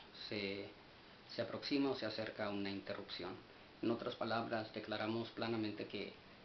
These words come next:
si hemos nosotros, eh, de alguna manera expresado un pensamiento de tal, de tal forma que se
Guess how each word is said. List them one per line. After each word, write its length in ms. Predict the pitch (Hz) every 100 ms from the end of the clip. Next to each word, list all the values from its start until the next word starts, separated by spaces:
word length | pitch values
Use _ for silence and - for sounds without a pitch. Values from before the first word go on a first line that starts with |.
| -
si 160 | 113 113
hemos 300 | 127 120 -
nosotros, 640 | 110 - - 120 107 98 - - - - - -
eh, 340 | 107 104 - - -
de 100 | 104
alguna 280 | 107 120
manera 580 | 120 110 110 120 95 98 - - - - - - - -
expresado 640 | 113 - - 98 120 120
un 100 | 123
pensamiento 560 | 120 110 110 110 113 120
de 120 | 107
tal, 280 | - 104 117 -
de 160 | 110 104
tal 220 | - 107
forma 360 | - 120 110 104
que 140 | 104
se 560 | - 104 98 92 98